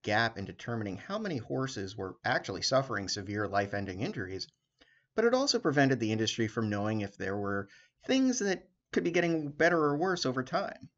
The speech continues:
It also prevented researchers from knowing what racing surfaces were causing the most issue and what type of injuries were the most common when horses did suffer catastrophic breakdowns.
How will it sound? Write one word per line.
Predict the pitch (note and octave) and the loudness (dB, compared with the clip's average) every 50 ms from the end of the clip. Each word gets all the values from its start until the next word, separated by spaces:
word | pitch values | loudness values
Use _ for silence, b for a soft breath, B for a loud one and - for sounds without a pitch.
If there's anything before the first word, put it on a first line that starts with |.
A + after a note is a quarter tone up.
| _ _ _ _ _ _ _ _ _ _ _ - | _ _ _ _ _ _ _ _ _ _ _ 2
It | G#3 A3 | 4 4
also | B3+ C#4 D4 - G#3 | 4 4 4 2 2
prevented | F3+ C#3+ A#2 B2 B2 A2+ A2+ A2 G#2 | 2 2 4 6 6 6 4 2 0
researchers | G#2 G#2 G2+ - G#2 G2 - A2 G#2 - | 0 0 2 2 0 0 2 -2 -4 -2
from | - G2+ G2+ G2 | -2 -4 -2 -2
knowing | G2 G2 G#2+ G#2+ G#2 G2+ | 0 0 0 0 0 2
what | A2+ C#3 - G#2 | 2 2 2 2
racing | G2+ G#2 A#2 D#3+ - - - G2+ | -2 -2 -2 -2 -2 -4 -6 -6
surfaces | - - A2 - - - - - G2 G#2 A#2 B2 | -6 -6 -8 -8 -10 -8 -8 -6 -4 -4 -6 -6
were | G#2+ F#2+ | -8 -10
causing | - - G2 G2 G2+ G2+ G#2+ G2+ G2 | -6 0 0 0 2 0 -2 -4 -4
the | F#2+ | -4
most | F#2+ G2 G2 G2 F#2+ - | -4 -4 -4 -4 -4 -4
issue | - D3+ D#3+ - G2+ G2+ G2+ G#2 B B B B B B B | -6 -4 -4 -2 -4 -4 -4 -6 B B B B B B B
and | G#3+ A3 | 0 2
what | A#3 B3 A#3 | 2 2 2
type | - A#3 G#3 - | 2 -2 0 0
of | F3+ D#3+ | 2 0
injuries | F#3+ A3 G3+ D3+ A#2+ A2 G#2+ G#2+ G#2+ A2 | 0 0 0 0 0 0 0 0 -2 -2
were | A2 G#2+ | -4 -2
the | G#2 G#2 | -2 -2
most | G#2+ G#2+ G#2 G#2 - | -2 -2 -2 -4 -6
common | - - F#3+ - C3+ A2 A2+ A2+ | -6 -2 -2 0 0 0 -2 -2
when | G#2+ G2+ | -2 -4
horses | G2+ G#2+ G#2+ G#2+ G2+ - G2+ G2 - | -2 -2 -2 -4 -4 -4 -8 -8 -6
did | A2 G#2 G3+ | -6 -4 -4
suffer | - - G2 G2+ - A2 G2+ | -4 -4 -4 -4 -4 -6 -6
catastrophic | - - G2+ F#2+ F#2+ - - - F#2+ F#2+ - G2+ F2+ - | -4 -2 -2 -2 -2 -4 -6 -4 -4 -4 -4 -10 -14 -6
breakdowns. | F#2+ G2 G2+ - - - - - - _ - - - | -4 -4 -4 -2 -4 -8 -10 -10 -14 _ -20 -20 -20